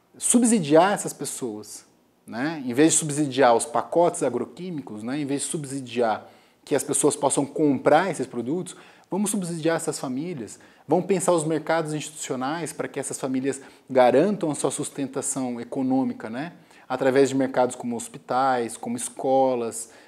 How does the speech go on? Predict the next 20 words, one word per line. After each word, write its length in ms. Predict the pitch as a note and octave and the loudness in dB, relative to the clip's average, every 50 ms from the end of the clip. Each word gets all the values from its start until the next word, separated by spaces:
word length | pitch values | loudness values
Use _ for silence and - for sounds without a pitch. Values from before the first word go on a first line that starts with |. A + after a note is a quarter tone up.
| - - | -8 0
né? 120 | B2 B2 | 0 0
Como 320 | B2 - C3+ B2+ B2+ B2 | 2 2 0 2 4 4
asilos. 760 | A#2+ B2 A#2+ A2+ G#2+ A2+ C3 C#3+ D3 C#3+ C3 A#2+ A#2 A2+ G#2+ A2 | 4 4 4 2 0 0 0 4 4 4 4 4 0 -2 -4 -4
Então, 240 | A#2 A#2 - C#3+ | -6 -4 -4 -6
tem 120 | C3+ - F3 | -4 -2 -2
um 40 | F3+ | -2
mercado 440 | F3+ G3 - - E3+ E3+ F#3 F3+ | -2 -4 -2 0 0 0 2 0
institucional, 880 | E3+ C#3+ - - - - - - B2+ A2+ A#2 B2 D3 E3 D#3+ C3+ - - - - - - _ _ _ | -2 -6 -8 -12 -10 -8 -6 -6 -4 -4 -2 -2 -2 -2 -2 -2 -4 -8 -16 -20 -20 -20 _ _ _
né? 320 | - A2+ A#2 B2+ C3+ C#3+ C3+ | -4 -2 0 2 2 0 -2
Que, 640 | C#3 - - - D3+ D3+ D#3 D#3+ E3 E3 E3 D#3+ - - | -4 -10 -8 -2 2 2 4 4 2 0 -2 -4 -12 -10
é, 200 | C3+ C3+ B2+ C3 | -4 -2 0 2
garante 720 | C3 D3 D3 D3+ C#3+ D3+ F3 G#3 A3 G3+ - - - D#3 | 4 6 6 6 6 4 2 0 -2 -4 -6 -4 0 2
a 80 | D3 C#3 | 2 4
manutenção 960 | C#3+ D3+ D#3+ F3 E3+ - - D#3 D3+ C#3 C#3 - - D#3 D3+ D#3 F3 F#3 F#3 F3+ - - _ _ _ _ | 4 4 2 2 0 -2 -2 -2 -2 -2 -2 -2 0 0 0 0 0 -4 -8 -10 -16 -20 _ _ _ _
dessas 720 | - A#2+ A#2+ B2+ C3 C3+ C3+ - D3+ C3+ - - - - - | -16 -12 2 4 4 4 4 2 0 0 0 0 -2 -2 -2
famílias, 640 | - D3+ C#3 C3 C3 C#3 D#3 E3+ E3 F3 E3 D3 A#2 | 0 2 2 4 4 2 2 2 0 0 0 0 -2
né? 180 | A#2+ C3 C3+ C#3+ | -6 -6 -6 -4
No 140 | D3 D3 | -4 -6
campo, 540 | - - - C#3+ D3+ E3 D#3 D3+ C3 - C3 | -6 0 4 6 6 6 6 2 0 -4 -8
produzindo, 680 | - - C3+ C#3 C#3 C3+ A#2+ G2+ G#2+ G#2+ G2+ G2+ F#2+ | -8 -6 -6 -4 -4 -4 -4 -4 -6 -6 -6 -8 -12